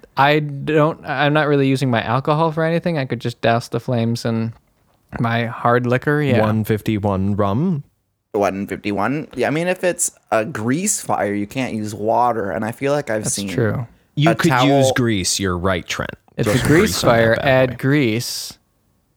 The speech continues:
Speaker 1: I used the grease to destroy the grease.
Speaker 2: Immersion therapy. Douse that bad boy. Every, everything goes up in flames.
Speaker 1: So true.
Speaker 2: Bad
Speaker 1: So,
Speaker 2: advice.
Speaker 1: so good.
Speaker 2: Uh,
Speaker 1: Good advice.
Speaker 2: October is also Fire,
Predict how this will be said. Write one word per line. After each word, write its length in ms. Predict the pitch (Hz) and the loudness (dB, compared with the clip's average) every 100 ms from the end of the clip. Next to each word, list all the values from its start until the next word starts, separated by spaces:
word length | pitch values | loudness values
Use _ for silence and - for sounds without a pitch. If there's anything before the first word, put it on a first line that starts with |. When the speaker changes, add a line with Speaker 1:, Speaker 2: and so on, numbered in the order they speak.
| _ _ | _ _
Speaker 1:
I 120 | - 127 | 0 4
used 540 | 139 156 170 170 - | 6 6 6 2 2
the 100 | 139 | 0
grease 460 | 131 127 120 117 - | 2 2 2 0 -2
to 120 | - | 0
destroy 760 | 131 117 - 143 143 151 147 127 | 0 -2 0 4 6 6 6 4
the 120 | 120 | 2
grease. 760 | 113 110 95 117 - - - _ _ | 0 0 -2 -6 -8 -10 -14 _ _
Speaker 2:
Immersion 380 | 117 135 165 101 | 0 2 2 0
therapy. 460 | 90 87 87 95 90 | 0 -2 -2 -4 -4
Douse 380 | 92 110 139 | -2 0 0
that 220 | - 80 - | -4 -4 -4
bad 200 | 69 - | -4 -4
boy. 340 | 78 60 104 - _ _ _ _ _ _ _ _ _ - | -6 -6 -8 -12 _ _ _ _ _ _ _ _ _ -4
Every, 240 | 104 104 - | -2 -2 -2
everything 460 | 110 92 87 78 87 - - | -4 -4 -4 -6 -8 -12 -6
goes 180 | 87 - | -6 -6
up 120 | - | -10
in 60 | - | -14
flames. 300 | - - - _ _ | -16 -20 -20 _ _
Speaker 1:
So 220 | - 139 127 | -2 0 0
true. 400 | - 120 107 117 | 0 0 0 0
Speaker 2:
Bad 220 | 120 101 | 0 2
Speaker 1:
So, 100 | 87 | 0
Speaker 2:
advice. 240 | 123 117 - - - - | 0 0 -6 -12 -18 -16
Speaker 1:
so 220 | - 156 151 | -2 0 2
good. 180 | 135 | 4
Speaker 2:
Uh, 240 | 104 85 82 - _ _ _ _ _ _ | 4 2 -2 -8 _ _ _ _ _ _
Speaker 1:
Good 120 | 196 | 0
advice. 520 | 185 131 87 - - - _ | 2 2 0 -4 -14 -18 _
Speaker 2:
October 300 | 123 - 156 | 0 2 2
is 80 | 123 | 2
also 200 | 113 107 | 0 -2
Fire, 540 | - 123 123 127 127 | 0 0 2 2 0